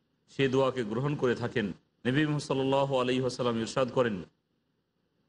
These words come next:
"সালাসু দাওয়াত", তিনটি দোয়া মুস্তাজাবাত, যেটি আল্লাহ তাআলা গ্রহণ করে নেন,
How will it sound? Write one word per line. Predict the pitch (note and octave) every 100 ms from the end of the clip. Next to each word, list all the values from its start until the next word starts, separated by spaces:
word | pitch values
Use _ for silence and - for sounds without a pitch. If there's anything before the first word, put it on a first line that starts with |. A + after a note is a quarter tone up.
| _
"সালাসু | - C3 C#3+ D3 D3
দাওয়াত", | A#2+ B2+ A#2+ A#2+ C#3 A2+ - - _ _ _ _ _ _ _ _ _
তিনটি | E3+ F3 D#3 D3 B2+ - G#2+
দোয়া | B2+ B2+ F2+ D#2+ _ _ _ _ _
মুস্তাজাবাত, | B2+ C#3+ - C#3 B2+ A#2 A2 B2+ G2 - _ _ _ _ _ _ _ -
যেটি | D3 D#3+
আল্লাহ | D#3+ D3+
তাআলা | D3 C#3
গ্রহণ | B2+ B2+ D#3 D#3
করে | D3 C3
নেন, | A#2 G#2+ F2